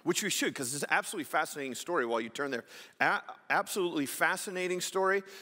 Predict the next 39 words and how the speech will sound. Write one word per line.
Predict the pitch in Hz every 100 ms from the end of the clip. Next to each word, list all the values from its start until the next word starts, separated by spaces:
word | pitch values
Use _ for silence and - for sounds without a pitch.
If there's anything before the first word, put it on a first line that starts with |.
| -
But | 160
remember, | 156 165 175 170 131
Ruth | 123 175 -
is | 139
a |
real | 107 139 180
person | 165 139 156 156 170 - - -
living | 139 131
in | 117 104
real | 117 175
time, | 185 - 147 139 147 - - -
dealing | 131 139 131
with | 117 110 - _ -
real | 107 127 135 131 123 120 - -
issues. | 120 104 - 85 87 - _ -
What | 131 190
you're | 196 190 156
about | 131 131 139 -
to | 143
read | 131 143
is | 131
historically | - - 143 131 131 - 123
accurate. | - 117 - 98 - - - -
It | 117 -
actually | 123 139 - 139 135 117 -
happened. | - - 135 110 - 82 80 - - -
And | -
so | 156
don't | 175 208 170
just | 185
look | 165 170 170
at | -
this | 165 -
as | 123
like | 135 127
a |
fun | 123 - 156
bedtime | 127 147 147 120 117 107
story. | 101 - 110 117